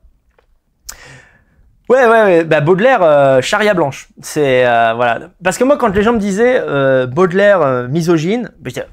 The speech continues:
comme tous les poètes, euh, les poètes se sont tous fait briser le cœur par une, par une connasse, parce que comme c'est des, en fait, les poètes sont des gens, c'est pas des alphas dans, dans, dans le, le rapport aux, aux femmes, et ils admirent trop les femmes pour les baiser bien. D'ailleurs, il y a un,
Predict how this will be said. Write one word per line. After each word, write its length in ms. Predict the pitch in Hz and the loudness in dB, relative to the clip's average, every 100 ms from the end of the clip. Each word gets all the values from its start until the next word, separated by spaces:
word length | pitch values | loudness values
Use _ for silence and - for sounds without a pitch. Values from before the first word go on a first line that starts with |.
| - | -12
comme 200 | 113 113 | -10 -10
tous 140 | - 135 | -8 -6
les 120 | 120 | -6
poètes, 540 | 139 139 143 135 - _ 113 | -6 -2 -2 -4 -10 _ -10
euh, 360 | 104 101 95 95 - | -8 -6 -8 -10 -8
les 140 | 139 143 | -6 -4
poètes 260 | 156 160 | 0 -2
se 80 | - | -2
sont 140 | 143 | -12
tous 180 | 135 147 | -12 -10
fait 100 | 147 | -10
briser 280 | 120 123 127 | -8 -6 -8
le 80 | 120 | -6
cœur 300 | 143 143 - | -2 -2 -2
par 160 | 110 | -4
une, 140 | 110 107 | -4 -8
par 120 | 110 | -10
une 100 | 110 | -10
connasse, 380 | 127 127 139 135 | -8 -4 -4 -6
parce 140 | 110 | -18
que 40 | 117 | -10
comme 160 | 156 | -10
c'est 140 | 143 135 | -8 -12
des, 160 | - | -14
en 40 | 113 | -14
fait, 120 | 117 | -14
les 100 | 113 | -14
poètes 460 | 127 135 147 - _ _ _ _ _ | -8 -8 -8 -12 _ _ _ _ _
sont 240 | - - 135 | -16 -8 -6
des 100 | 120 | -4
gens, 640 | 135 127 120 113 107 - | -4 -4 -4 -6 -10 -18
c'est 200 | - - | -20 -12
pas 100 | 170 | -8
des 200 | 139 120 | -6 -4
alphas 500 | 151 147 - 190 185 | -4 -4 0 2 2
dans, 160 | 151 117 | 0 -4
dans, 240 | 113 113 | -6 -8
dans 180 | 113 110 | -8 -10
le, 200 | 110 113 | -10 -10
le 80 | 113 | -6
rapport 340 | 110 110 131 | -4 -2 -2
aux, 440 | 110 - - - - | -4 -6 -12 -18 -16
aux 80 | 123 | -8
femmes, 320 | - 156 135 | -4 -4 -4
et 80 | 117 | -10
ils 260 | 120 117 | -12 -4
admirent 300 | 143 143 160 | -4 -2 -6
trop 200 | - 214 | -4 0
les 120 | 196 147 | 0 0
femmes 260 | 180 180 | -2 -4
pour 120 | 147 | -4
les 80 | 123 | -6
baiser 240 | 123 123 131 | -6 -8 -6
bien. 180 | 143 | -4
D'ailleurs, 160 | 135 202 | 0 0
il 40 | |
y 40 | |
a 40 | |
un, 80 | 165 | -2